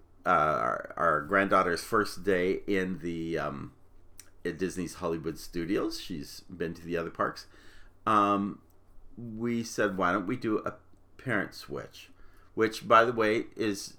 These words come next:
different now because they, they take your ticket and they run it. Maybe you've done par-, I haven't done a parent switch in a while, so that was a little bit surprising with me. So I said, "Let's do this.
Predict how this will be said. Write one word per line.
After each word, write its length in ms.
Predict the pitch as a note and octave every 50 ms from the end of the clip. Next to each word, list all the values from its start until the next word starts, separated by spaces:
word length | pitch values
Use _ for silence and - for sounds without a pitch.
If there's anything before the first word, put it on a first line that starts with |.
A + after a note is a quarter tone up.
| - - A2
different 400 | - C3+ B2+ C3 - B2 - -
now 240 | F#2 F#2+ F2 E2 F2+
because 440 | F#2+ G2 G#2 - G#2 G#2 G2 F2+ -
they, 380 | F#2+ F#2 F2+ F2+ F#2 F#2 - -
they 200 | - F#2+ F2+ E2
take 320 | E2 - - G#2 F#2+ - F#2+
your 80 | F#2
ticket 400 | - - - G#2+ - A2 D#2+ -
and 80 | - F2
they 100 | D#2+ D#2
run 300 | C#2+ F2 F#2 F#2+ F#2 F#2
it. 200 | F2+ D#2+ C2 -
Maybe 460 | - G#2 G#2 G2+ F#2 G2+ F#2+ F#2 - -
you've 200 | D#2+ F2+ D#2 -
done 180 | F2 E2 E2
par-, 200 | - G2 E2 - -
I 80 | B2+
haven't 180 | E3+ D#3+ A2+ E2+
done 140 | G2 F2+ E2+
a 40 |
parent 240 | - G2 F2+ E2 D2
switch 280 | - - D2 C#2 - -
in 80 | C#2+
a 20 | C#2+
while, 220 | C#2 C2+ A#1+ -
so 200 | - - - F#2 E2
that 200 | F#2+ F#2+ F2+ -
was 140 | - F#2+ -
a 60 | F#2+
little 160 | F2+ E2+ D#2+
bit 220 | C#2+ - C#2+ - -
surprising 580 | - - - D#2 - E2+ D#2+ D#2 D2+ - D#2 D2
with 160 | C#2 C2+ -
me. 140 | - D2 - - - - - - - - - - - - - - -
So 440 | - - - - D#3+ D3+ C#3 - - -
I 160 | C3 D3 E3
said, 400 | F3+ - - C3+ A2 G#2 - - - - - - -
"Let's 320 | A#2+ C3+ D#3 - - -
do 140 | - F#3 E3+
this. 520 | C3+ G#2 D#2+ C#2+ C#2+ E2 - - - -